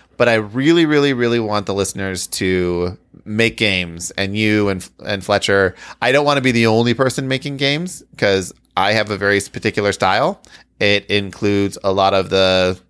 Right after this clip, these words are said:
more popular stuff and not the light and casual stuff, which I know there's a lot of demand for that stuff too. Um, and there's a bunch of games that I've never even heard of, and I would definitely not click on those, but if I played them, it'd be great.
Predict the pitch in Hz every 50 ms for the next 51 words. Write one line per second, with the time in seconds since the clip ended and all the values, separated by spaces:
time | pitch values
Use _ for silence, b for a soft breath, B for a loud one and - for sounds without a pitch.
0 | _ _ _ - 101 101 101 98 98 95 - - 113 98 92 - 107 92 90 92
1 | 87 - - 127 139 160 156 - - - - - - 90 95 92 92 90 90 92
2 | 95 92 92 95 - 95 87 90 92 85 80 90 - 113 104 117 - 135 131 -
3 | - 147 147 147 143 - - 87 - 87 87 87 87 90 90 90 85 - - -
4 | - _ _ - 90 90 90 90 87 90 92 90 90 87 85 - 90 90 87 -
5 | - 87 85 - - - 135 143 147 143 B B B B B B B B - 98
6 | 98 95 92 95 92 90 87 85 82 - _ _ _ _ _ - 98 98 98 98
7 | 98 95 98 104 101 107 101 117 120 123 - 139 - 135 131 139 139 127 123 127
8 | 123 123 135 131 139 139 143 139 127 127 156 165 143 117 107 101 92 98 95 95
9 | 98 98 95 104 101 101 120 117 - 120 110 104 101 98 - - 110 - 101 95
10 | 92 92 92 87 85 82 - - 87 82 78 - 87 90 85 82 - - 90 85
11 | 85 80 82 78 73 78 - - 73 - -